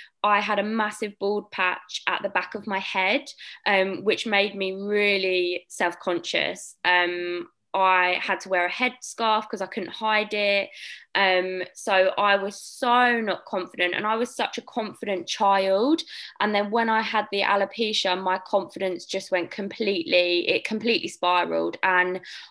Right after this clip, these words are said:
I had to come to terms with my alopecia. Um, and then obviously all the other self-confidence issues I had, like, oh, my,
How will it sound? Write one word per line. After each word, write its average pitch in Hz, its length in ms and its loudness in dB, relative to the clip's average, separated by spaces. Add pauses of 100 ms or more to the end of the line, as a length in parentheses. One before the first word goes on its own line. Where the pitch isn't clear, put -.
I 208 100 6
had 208 300 2
to 196 220 4
come 208 260 0
to 202 120 -8
terms 196 720 2
with 185 280 4 (200)
my 196 180 2
alopecia. 202 880 2 (460)
Um, 185 640 4
and 196 180 2
then 190 200 4
obviously 196 480 0
all 196 260 -2
the 185 360 0
other 185 600 4 (720)
self-confidence 190 920 0
issues 190 320 -2
I 175 80 4
had, 190 320 2
like, 170 320 4
oh, 185 400 6
my, 175 640 2